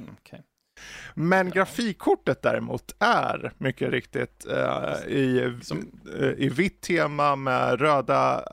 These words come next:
Speaker 2: ac-,
Speaker 1: Mm.
Speaker 2: accenter och den här flerfärgade, lite regnbågsfärgade.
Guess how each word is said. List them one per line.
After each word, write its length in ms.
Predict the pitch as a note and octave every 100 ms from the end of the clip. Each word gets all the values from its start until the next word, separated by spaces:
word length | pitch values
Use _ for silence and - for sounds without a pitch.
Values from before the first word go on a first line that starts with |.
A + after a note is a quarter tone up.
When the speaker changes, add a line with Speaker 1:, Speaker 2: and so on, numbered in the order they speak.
| -
Speaker 2:
ac-, 280 | - - - -
Speaker 1:
Mm. 140 | A#2+
Speaker 2:
accenter 640 | A#2+ C#3 A#2+ A2 - B2
och 140 | A#2+ C3
den 160 | C3+
här 300 | B2+ B2+ A#2 A#2
flerfärgade, 920 | - D3 B2+ A#2+ - B2+ A#2+ A2+ A#2+
lite 380 | B2 A#2+ B2 A#2+
regnbågsfärgade. 1040 | C3 A#2+ A#2 G#2+ - C3 B2 A#2+ A#2+ A#2+